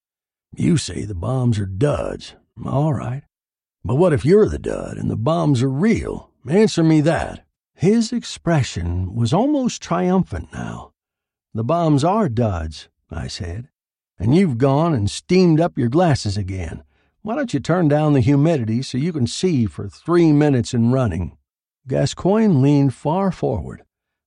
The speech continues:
so far that he was perilously close to toppling, and peered directly into my face. "Don't give me that," he said hoarsely. "Don't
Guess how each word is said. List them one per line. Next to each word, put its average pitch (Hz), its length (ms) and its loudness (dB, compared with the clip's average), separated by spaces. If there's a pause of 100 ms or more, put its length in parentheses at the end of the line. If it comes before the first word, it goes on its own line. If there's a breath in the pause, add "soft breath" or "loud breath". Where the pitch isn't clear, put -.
(140)
so 233 240 -2
far - 560 -10
that 110 140 -6
he 151 120 0
was 147 220 -4
perilously 165 720 -4
close 151 440 -8
to 113 140 -10
toppling, 64 560 -8 (600)
and 107 300 -4
peered 135 340 -2
directly 113 680 -2
into 120 160 4
my 120 180 2
face. - 580 -6 (560)
"Don't 98 600 -4
give 139 180 2
me 82 220 -2
that," 57 440 -6 (400)
he 113 160 -6
said 95 260 -4
hoarsely. 101 540 -8 (680)
"Don't 143 360 2